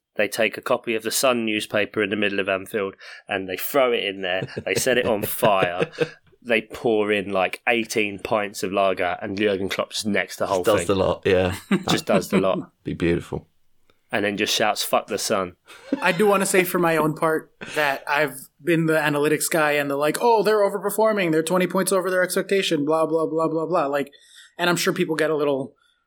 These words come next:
Speaker 3: frustrated with that, being like, "Oh, eh, you know, that's, that's fake. Real, in reality, they're great." I have to begrudgingly admit that it is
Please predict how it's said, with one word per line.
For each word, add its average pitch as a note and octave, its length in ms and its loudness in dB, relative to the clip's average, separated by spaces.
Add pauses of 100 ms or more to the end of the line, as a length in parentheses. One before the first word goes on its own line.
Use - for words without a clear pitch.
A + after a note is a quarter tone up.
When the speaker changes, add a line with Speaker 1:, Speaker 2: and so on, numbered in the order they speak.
Speaker 3:
frustrated D3+ 560 0
with C#3 200 -2
that, B2 340 -2 (240)
being C#3 180 -6
like, D#3 160 -8
"Oh, F#3+ 140 4
eh, D3 240 -2
you E3+ 80 0
know, C3 120 0
that's, - 360 -4
that's E3+ 480 0 (100)
fake. E3 360 -2 (140)
Real, F3 260 2
in D#3+ 140 -2
reality, D3+ 380 2
they're C#3 140 -4
great." C#3+ 260 0 (640)
I F#3+ 460 0 (560)
have F#3 300 0
to F3+ 320 0 (460)
begrudgingly D#3 1080 0 (520)
admit E3 440 0
that D#3 140 2
it D#3 120 0
is D3+ 200 -2